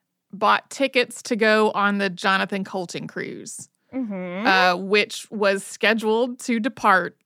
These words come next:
Speaker 1: from Fort Lauderdale, Florida on March seventh of twenty twenty. Um,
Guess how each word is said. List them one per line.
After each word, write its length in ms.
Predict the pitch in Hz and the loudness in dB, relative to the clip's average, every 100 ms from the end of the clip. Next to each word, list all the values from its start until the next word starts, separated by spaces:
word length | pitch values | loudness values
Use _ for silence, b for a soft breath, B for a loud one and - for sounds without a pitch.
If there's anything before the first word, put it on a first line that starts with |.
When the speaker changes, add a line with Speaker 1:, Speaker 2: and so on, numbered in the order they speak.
| _ | _
Speaker 1:
from 240 | _ 190 190 | _ -6 -4
Fort 260 | - 202 | -2 0
Lauderdale, 380 | 196 208 214 233 | 2 2 4 0
Florida 560 | - 190 180 175 170 - - | 0 2 2 2 0 -2 0
on 220 | 196 190 | 0 2
March 320 | 214 254 269 | 4 4 2
seventh 540 | - - 220 214 220 | -4 2 2 2 -2
of 200 | - 208 | -2 -2
twenty 360 | 190 208 202 196 | -2 0 0 0
twenty. 420 | - 175 165 226 - _ _ _ _ _ _ _ - | -2 -6 -6 -10 -14 _ _ _ _ _ _ _ 0
Um, 460 | 214 196 185 175 | 4 4 2 -2